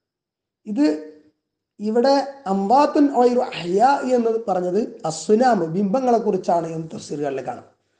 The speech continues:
ഔസാനി എന്നും കാണാം. ഔസാൻ എന്ന് പറഞ്ഞാൽ കുറെ കൂടി വിശാലമായിട്ടുള്ള അർത്ഥത്താണ്. മക്-, മക്ബറകളെ, ഖബറുകളെ വസനുകളാക്കാൻ പാടില്ല എന്നുണ്ട്.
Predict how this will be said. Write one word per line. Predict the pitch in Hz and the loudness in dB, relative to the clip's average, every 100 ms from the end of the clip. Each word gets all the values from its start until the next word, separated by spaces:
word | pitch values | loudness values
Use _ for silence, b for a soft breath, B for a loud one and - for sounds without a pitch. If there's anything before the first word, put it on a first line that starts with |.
| _ _ | _ _
ഔസാനി | - 196 208 226 269 285 | -6 -4 0 0 2 0
എന്നും | 240 175 | 0 -2
കാണാം. | 127 - - | -4 -10 -8
ഔസാൻ | 151 156 202 | -8 -2 2
എന്ന് | 214 | 4
പറഞ്ഞാൽ | 220 214 | 6 4
കുറെ | 214 | 4
കൂടി | 208 220 | 2 0
വിശാലമായിട്ടുള്ള | 190 - 208 220 202 175 147 | 0 0 2 4 2 2 0
അർത്ഥത്താണ്. | - 120 110 _ _ _ _ _ _ _ _ _ _ _ _ _ _ _ | -2 -16 -20 _ _ _ _ _ _ _ _ _ _ _ _ _ _ _
മക്-, | 311 180 - - _ _ _ - | -8 -8 -8 -20 _ _ _ -10
മക്ബറകളെ, | 180 - 226 262 269 226 156 | -6 0 2 4 4 2 0
ഖബറുകളെ | - 180 202 262 269 269 | 0 0 2 2 2 4
വസനുകളാക്കാൻ | 226 226 240 247 226 208 | 2 0 0 2 2 0
പാടില്ല | 185 165 156 139 | 0 -2 -2 -6
എന്നുണ്ട്. | 120 120 107 | -6 -14 -16